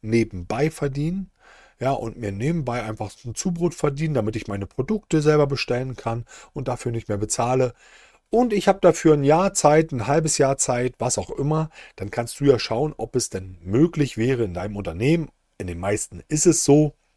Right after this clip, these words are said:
dass man eben dieses Gehalt oder diese Provisionszahlung bekommen kann. Und dann kannst du dabei helfen.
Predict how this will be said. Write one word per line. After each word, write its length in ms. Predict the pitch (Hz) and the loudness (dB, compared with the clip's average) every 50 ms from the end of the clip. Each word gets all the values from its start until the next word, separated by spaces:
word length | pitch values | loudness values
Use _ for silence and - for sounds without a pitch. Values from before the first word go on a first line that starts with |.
| _ _ - _ | _ _ -20 _
dass 220 | - 107 - - | -8 -8 -8 -6
man 120 | 107 101 | -8 -8
eben 200 | 98 98 98 98 | -8 -8 -10 -10
dieses 420 | 98 - 110 107 107 107 101 - - - - - - - - - - | -6 -6 -4 -2 0 -2 -2 -2 -8 -14 -20 -20 -20 -20 -20 -10 -2
Gehalt 460 | - 107 - 107 107 117 123 123 - | 0 0 2 4 2 2 2 0 -2
oder 180 | - 107 98 92 | -6 -6 -4 -4
diese 380 | 92 95 92 92 92 95 92 | -6 -6 -4 -4 -4 -4 -4
Provisionszahlung 960 | 87 - - 107 98 98 90 - 117 120 127 127 - - 107 101 101 101 90 | -8 -10 -10 -6 -4 -4 -2 0 0 0 0 0 -2 -2 -2 -2 -4 -6 -8
bekommen 360 | 82 90 - - 170 190 208 196 | -10 -10 -4 0 0 2 2 0
kann. 320 | - - 165 165 165 156 _ _ _ _ _ _ _ _ _ | 0 0 0 0 -2 -4 _ _ _ _ _ _ _ _ _
Und 240 | - 135 135 131 - | 2 2 2 2 2
dann 300 | 113 110 120 131 127 120 - _ - _ _ _ - | 0 0 0 -4 -6 -8 -12 _ -20 _ _ _ -8
kannst 380 | - - 123 147 147 - - | -4 -2 -2 0 0 -2 0
du 200 | 120 113 123 - _ _ - | 0 -2 -2 -4 _ _ -4
dabei 280 | 104 95 104 110 113 | -4 -2 0 2 0
helfen. 460 | 101 - - 123 - - - 92 78 | 0 4 6 6 6 6 4 -10 -12